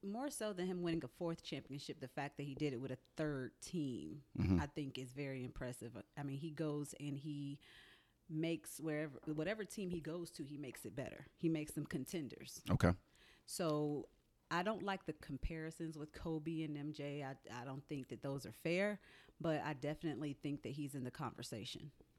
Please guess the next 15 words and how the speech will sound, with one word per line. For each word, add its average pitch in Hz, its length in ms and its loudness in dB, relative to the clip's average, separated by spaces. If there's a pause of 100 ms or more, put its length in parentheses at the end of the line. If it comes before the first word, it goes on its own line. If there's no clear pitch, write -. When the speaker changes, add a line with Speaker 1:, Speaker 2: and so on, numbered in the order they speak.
(340)
Speaker 2:
Okay. 95 280 12 (180)
Um, 101 420 12 (160)
so 113 420 12 (220)
these 120 220 12
three 143 320 12
teams 135 340 12
that 107 140 12
he 110 80 12
won 107 160 12
championships 95 600 10
with, 78 240 8
did 101 160 12
he 120 100 12
win 120 200 12
the 101 140 12